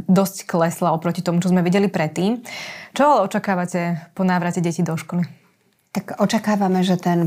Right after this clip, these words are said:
Speaker 2: prvý týždeň po návrate bude ešte ako tak pokojný a potom opäť sa začnú zvyšovať množstva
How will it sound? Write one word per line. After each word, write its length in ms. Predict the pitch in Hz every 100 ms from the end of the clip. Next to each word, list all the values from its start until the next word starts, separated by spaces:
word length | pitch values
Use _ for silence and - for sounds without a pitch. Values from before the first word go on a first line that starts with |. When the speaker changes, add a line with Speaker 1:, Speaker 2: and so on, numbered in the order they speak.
| 165
Speaker 2:
prvý 240 | 180 175
týždeň 400 | 185 180 175 175
po 80 | 170
návrate 480 | 160 160 165 165 180
bude 240 | 180 180
ešte 560 | 180 160 - 160 - 170
ako 240 | 156 180
tak 160 | 175 -
pokojný 720 | 165 - 180 180 185 190 196
a 160 | 165
potom 320 | 165 170 175 170
opäť 320 | 165 170 175
sa 160 | 165
začnú 240 | 160 - 170
zvyšovať 560 | 160 165 - 165 160
množstva 640 | 170 170 175 175 - 185